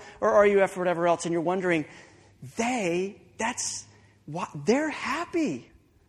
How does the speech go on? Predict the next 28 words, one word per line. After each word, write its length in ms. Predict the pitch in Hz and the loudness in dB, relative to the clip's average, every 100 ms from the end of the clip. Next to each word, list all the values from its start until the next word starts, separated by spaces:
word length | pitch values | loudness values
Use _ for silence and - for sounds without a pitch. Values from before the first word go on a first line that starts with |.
| _ _ _ _ _ _ _ - | _ _ _ _ _ _ _ -10
and 100 | 190 | -4
I'm 220 | 285 277 | 0 0
not. 580 | 285 330 277 - - - _ _ _ _ _ _ _ _ _ _ _ _ | 0 -2 -6 -8 -14 -16 _ _ _ _ _ _ _ _ _ _ _ _
Their 140 | - 254 | 2 2
life 260 | 262 285 | 2 -2
is 100 | 269 - | -2 -2
simple 480 | - 311 302 277 202 | 4 6 6 4 2
and 100 | 180 | 2
mine's 320 | 220 262 - - | 2 0 -2 -6
always 420 | 208 240 240 233 | -6 -4 -2 -4
complex." 880 | - 226 214 - 220 156 - - - - _ _ _ _ _ _ _ _ _ _ _ _ _ _ - | -4 -8 -8 -4 -4 -4 -6 -14 -14 -18 _ _ _ _ _ _ _ _ _ _ _ _ _ _ -6
Psalm 280 | 196 226 | 0 0
seventy-three 320 | 285 285 247 233 | 0 -2 -2 -4
wants 160 | 220 | -2
to 80 | 202 | -4
ask 120 | 190 | -4
you 80 | 202 | -6
the 60 | 180 | -6
question, 360 | 190 175 147 | -4 -4 -6
have 180 | 127 135 | -8 -6
you 100 | 147 | -4
ever 160 | 208 247 | -2 -4
wanted 240 | 220 185 | -6 -8
to 60 | 160 | -10
trade 340 | - 175 151 | -6 -4 -4
lives 640 | 135 139 147 156 147 - | -6 -6 -4 -4 -4 -8
with 180 | 135 - | -12 -12
them? 300 | 127 120 135 | -14 -14 -16